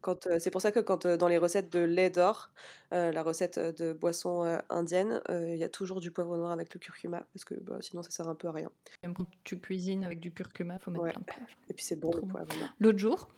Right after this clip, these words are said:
Speaker 2: j'ai fait une tarte, désolée, je t'interromps pour
Speaker 1: Vas-y. <laughs>
Speaker 2: une anecdote hyper utile. L'autre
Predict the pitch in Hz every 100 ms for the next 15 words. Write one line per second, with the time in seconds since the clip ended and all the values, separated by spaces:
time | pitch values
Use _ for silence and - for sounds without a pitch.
0 | - - 202 190 208 - - 208 - 220
1 | - 185 185 185 185 190 180 170 185 165
2 | 180 170 165 160 175 - 208 196 175 175
3 | 202 214